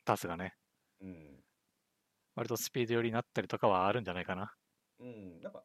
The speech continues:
Speaker 2: ダッシュする時間、私のキャラクターめちゃめちゃ短いんですけど、
Speaker 1: うん。
Speaker 2: やっぱりなんか、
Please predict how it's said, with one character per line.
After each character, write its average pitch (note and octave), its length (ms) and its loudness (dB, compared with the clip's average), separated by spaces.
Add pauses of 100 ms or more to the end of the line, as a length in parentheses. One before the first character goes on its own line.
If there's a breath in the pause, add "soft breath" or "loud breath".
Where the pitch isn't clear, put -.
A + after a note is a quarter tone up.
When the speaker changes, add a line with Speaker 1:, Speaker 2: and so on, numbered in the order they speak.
(160)
Speaker 2:
ダ G3 140 -6
ッ D#4 40 -8
シ D#3 160 -12
ュ A2+ 60 -10
す A2+ 120 -16
る G#2 160 -10
時 F#2+ 140 -16
間、 G#2+ 180 -8
私 F#2+ 240 -10
の C3+ 100 -10
キ C#3+ 60 -10
ャ C3+ 40 -8
ラ C3 60 -10
ク B2+ 60 -18
タ B2 100 -8
ー - 40 -10
め F#2 120 -12
ち A2+ 80 -14
ゃ C3 40 -8
め D3 120 -8
ち D3+ 80 -8
ゃ D3+ 40 -4
短 C#3 340 -8
い A#2+ 40 -8
ん G2 40 -10
で E2 100 -8
す - 100 -12
け F2+ 120 -10
ど、 D#2+ 320 -10
Speaker 1:
う - 20 -6
ん。 F#2 200 -2 (140)
Speaker 2:
や G3 80 -14
っ - 40 -18
ぱ E4+ 80 -14
り A3 80 -6
な F3+ 80 -4
ん F3 60 -12
か、 D#2 240 -10